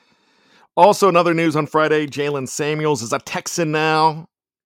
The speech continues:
Good for the Swiss Army knife. I'm sure there's a, uh, former B T S C writer, I'm not gonna mention any names, that, uh,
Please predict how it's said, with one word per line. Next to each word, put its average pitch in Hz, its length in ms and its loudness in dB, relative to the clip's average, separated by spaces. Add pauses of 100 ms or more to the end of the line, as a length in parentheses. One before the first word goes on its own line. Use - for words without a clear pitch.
(100)
Good 453 200 0
for 147 100 -6
the 113 80 -4
Swiss - 320 -10
Army 80 260 -10
knife. - 500 -10 (1120)
I'm 143 200 2
sure 151 280 4
there's 139 300 2
a, 123 220 -2
uh, 113 220 -2
former 127 540 -4
B 120 300 -10
T 117 220 -8
S 110 120 -6
C 107 180 -8
writer, 107 300 -6
I'm 110 120 -8
not 107 100 -10
gonna 101 160 -10
mention 107 460 -10 (100)
any 101 260 -14
names, 120 640 -10
that, 98 340 -10
uh, 92 380 -10